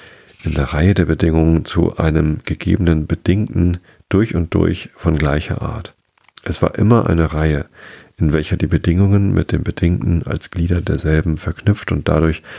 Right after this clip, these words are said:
gleichartig waren, da denn der Regressus niemals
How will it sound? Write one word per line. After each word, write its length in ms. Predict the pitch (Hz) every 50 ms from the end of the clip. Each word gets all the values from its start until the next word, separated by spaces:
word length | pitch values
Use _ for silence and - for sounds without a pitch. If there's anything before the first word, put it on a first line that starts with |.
| - - _
gleichartig 760 | - 78 76 76 85 95 - - - 82 78 - 80 76 - -
waren, 280 | 80 78 82 87 92 92 - - - - - - _ _ _ _ - -
da 300 | - - - 82 80 80
denn 400 | 78 87 82 80 80 80 78 76
der 200 | - 80 78 76
Regressus 560 | 82 - - - 90 90 - 104 92 - -
niemals 500 | 82 78 80 80 78 78 - - -